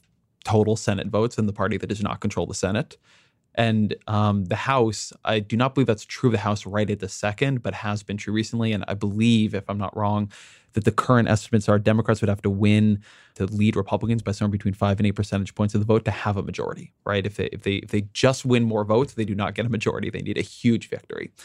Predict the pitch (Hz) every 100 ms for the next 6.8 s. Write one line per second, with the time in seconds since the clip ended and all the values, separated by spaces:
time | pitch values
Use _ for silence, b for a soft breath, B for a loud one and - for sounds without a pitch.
0 | B B B B _ - 147 147 127 123
1 | 147 131 147 147 - 151 - 220 220 139
2 | 123 175 131 110 113 202 202 120 110 98
3 | - 117 113 110 107 104 101 98 104 175
4 | 127 - 110 135 - - _ - 131 135
5 | - - 113 101 - 113 113 107 101 98
6 | 90 - 147 135 - - - 107